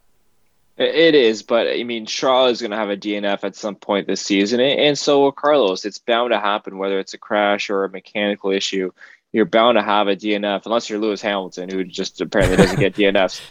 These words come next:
Speaker 2: Yeah.
Speaker 1: ever. But, uh, you know, for the most part,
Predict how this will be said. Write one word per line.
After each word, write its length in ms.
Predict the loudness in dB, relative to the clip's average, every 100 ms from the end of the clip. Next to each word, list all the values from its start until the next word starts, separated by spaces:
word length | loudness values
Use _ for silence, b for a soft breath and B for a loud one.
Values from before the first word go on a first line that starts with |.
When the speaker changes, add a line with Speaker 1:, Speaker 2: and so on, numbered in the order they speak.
| -10
Speaker 2:
Yeah. 100 | -2
Speaker 1:
ever. 320 | 0 0 -2 0
But, 320 | 0 0 4
uh, 320 | 4 6 2 -2 _ b _
you 140 | -6 -4
know, 180 | -4 -6
for 180 | -8
the 80 | -6
most 300 | -2 -2 -2
part, 180 | -2 -4